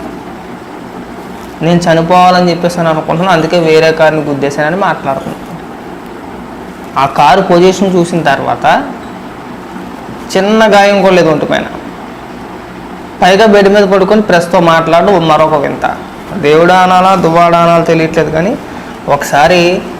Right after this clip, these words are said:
ఆవిడ మాట్లాడిన మాటలు వింటే కాన్ఫిడెన్స్ ముఖం మీద ఉమ్మేయాలనిపిస్తుంది. సరే, ఆత్మహత్య చేసుకోవడం, చనిపోవాలనుకోవడం, దాన్ని ఎవరో ఎంకరేజ్ చేయరు, కానీ కాకపోతే ఏంటంటే, మీరు ఏదైతే గుద్దేశారో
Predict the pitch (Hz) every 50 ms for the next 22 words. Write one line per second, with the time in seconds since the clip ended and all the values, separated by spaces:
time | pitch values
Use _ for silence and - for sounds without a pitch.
0 | - - - - - - 139 139 143 151 160 165 156 151 151 156 156 - - 185
1 | 175 170 170 175 165 156 151 151 151 151 151 165 160 151 143 139 139 143 170 185
2 | 190 - - 151 151 156 165 165 156 175 170 175 170 160 151 143 139 - - 160
3 | 160 165 165 160 147 143 151 160 160 151 151 147 147 - 151 - - - - -
4 | - - - - - - - - - - - - - - - - - - - -
5 | - - - - - - - - - - - - - - - - - 170 185 -
6 | - 160 151 156 165 - - 185 185 180 180 175 - - 175 170 170 170 - -
7 | 170 165 160 156 160 165 165 160 160 156 156 160 160 170 170 165 165 165 165 160
8 | 156 156 160 160 160 160 165 165 170 165 160 160 165 165 165 156 160 170 175 165
9 | 160 - 180 175 180 175 175 - 165 160 160 151 156 156 165 196 320 339 311 -
10 | - - - - - - - - - - - - - - 160 175 185 202 196 196
11 | 202 202 190 196 180 156 147 147 139 139 135 175 208 269 294 - - - - -
12 | - - - - - 151 156 160 156 156 165 170 190 190 190 208 185 156 - 156
13 | 151 156 165 196 190 190 - 156 147 139 156 202 247